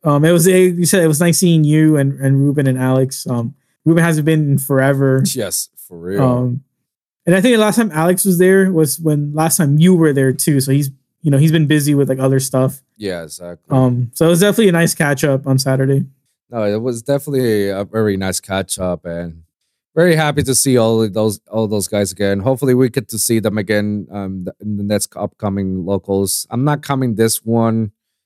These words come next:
Speaker 2: I'll be out of town, but next lo-, next weekend, I'll definitely gonna try my best.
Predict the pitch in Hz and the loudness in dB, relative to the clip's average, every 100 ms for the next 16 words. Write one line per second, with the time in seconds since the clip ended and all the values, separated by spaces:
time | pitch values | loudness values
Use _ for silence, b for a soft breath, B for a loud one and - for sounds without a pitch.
0 | _ - 104 104 101 98 104 98 101 98 | _ -6 -2 0 0 -2 -4 -2 -2 -2
1 | 92 - 110 117 - - 104 101 107 113 | -4 -6 -2 0 -2 -4 -2 -2 0 -2
2 | - 110 117 113 113 110 107 101 87 110 | -2 -2 0 0 0 0 2 -2 0 -2
3 | 104 107 92 104 95 - 104 98 90 98 | -2 -4 -4 -4 -4 -4 -4 -2 -2 -2
4 | 95 | -4